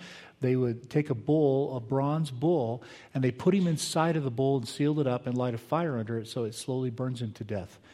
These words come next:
And when he starts yelling and screaming, it comes out through the nose of the bull and makes it sound like a bull, and the people would laugh at that. And what he did was, at the very end, he's praying for the city.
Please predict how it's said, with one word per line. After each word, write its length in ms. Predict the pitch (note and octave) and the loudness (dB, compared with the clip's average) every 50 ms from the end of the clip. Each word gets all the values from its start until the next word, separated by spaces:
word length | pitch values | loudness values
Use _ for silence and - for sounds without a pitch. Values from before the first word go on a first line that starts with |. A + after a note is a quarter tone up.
| - - - - - | -20 -20 -14 -6 -2
And 160 | C#3 C#3 C#3+ | 0 2 4
when 80 | C#3+ C#3 | 4 4
he 100 | C#3 C3+ | 2 0
starts 300 | C3+ - C#3+ C3+ - - | 0 0 0 0 0 0
yelling 340 | C3 C3 C#3 C#3+ D3 C#3+ C3 | 0 2 4 4 4 2 2
and 120 | A#2+ G#2 | 0 -4
screaming, 500 | - - - - F3 F#3 F#3 D3+ B2 A#2+ | -6 -8 -6 -2 0 0 2 2 0 0
it 140 | A#2+ G#2 - | -2 -4 -4
comes 340 | - - E3 D#3 C#3+ B2+ - - - | -4 -2 0 0 0 -2 -4 -2 0
out 240 | D3+ D#3 D#3 D3+ | 2 2 2 0
through 400 | - - - - E3 E3 E3+ D#3+ | -6 -12 -8 -2 2 2 4 4
the 100 | C3+ C3 | 2 2
nose 420 | A#2+ A#2+ B2+ C#3 D3 D#3 D3 B2 B2+ | 0 2 2 4 4 2 2 0 -2
of 80 | A#2+ | -4
the 80 | G#2 A2+ | -4 -4
bull 460 | G2+ G#2 D3 D#3+ E3 C#3+ A2+ G#2+ A#2 | -4 -4 -2 0 0 0 0 0 -2
and 120 | A#2+ A#2+ A#2+ | -2 -4 -4
makes 180 | A#2+ A2+ - | -4 -4 -6
it 40 | A2+ | -8
sound 240 | - - C3+ A#2+ A2+ | -6 -4 -2 0 0
like 180 | A2+ G#2+ - | -2 -2 -4
a 40 | - G2+ | -6 -8
bull, 400 | G2+ D#3 F3 D#3 A2+ G#2 G#2+ - - - - - - - | -6 -4 -2 -2 -2 -4 -6 -8 -14 -20 -20 -20 -14 -6
and 100 | - C#3 | -2 0
the 80 | B2+ B2+ | 0 0
people 280 | A#2+ - D3 - C3+ C3 | 0 0 0 0 0 -2
would 140 | A#2+ A2+ | -2 -2
laugh 460 | A#2+ B2 C3 C3+ A#2+ A2+ A#2 - - - _ _ _ _ _ _ _ _ _ _ _ _ _ _ _ _ _ _ _ _ _ _ _ _ _ _ - E3+ | -4 -4 -4 -4 -4 -6 -8 -10 -14 -20 _ _ _ _ _ _ _ _ _ _ _ _ _ _ _ _ _ _ _ _ _ _ _ _ _ _ -10 -8
at 160 | A#2+ G2+ - | -8 -8 -6
that. 340 | G2+ F#2 - - - - - - - - _ _ _ _ _ _ _ _ _ _ _ _ _ _ _ _ _ - - - - _ - | -8 -10 -10 -12 -18 -20 -20 -20 -20 -20 _ _ _ _ _ _ _ _ _ _ _ _ _ _ _ _ _ -20 -20 -20 -20 _ -4
And 160 | - B2+ C3 C3 | -2 0 2 2
what 140 | C3+ B2+ | 2 0
he 100 | B2 C#3+ | 0 -2
did 260 | B2+ A2+ D#3+ F3 F#3 D#3 | 0 2 4 4 4 4
was, 220 | C#3 C3 A2+ B2+ | 2 0 -2 -2
at 80 | B2+ - | -4 -4
the 80 | C3 | -4
very 320 | A2+ A2+ C3 B2 A#2+ A#2 B2+ | -4 -2 -2 0 0 0 0
end, 280 | D3+ D3+ C3 A#2+ A#2+ A#2+ - - - - _ _ _ _ _ _ _ _ | 0 -2 -2 -4 -6 -8 -12 -18 -20 -20 _ _ _ _ _ _ _ _
he's 180 | - B2+ A2+ | -6 -6 -6
praying 440 | - - - D3 C#3 C3 A#2+ A2 G#2 | -6 -4 -4 -2 -2 -2 -2 -4 -4
for 160 | - - A2+ | -6 -8 -8
the 80 | G2 G2+ | -8 -8
city. 400 | - - - B2+ G#2+ E2 - | -10 -8 -8 -8 -8 -10 -12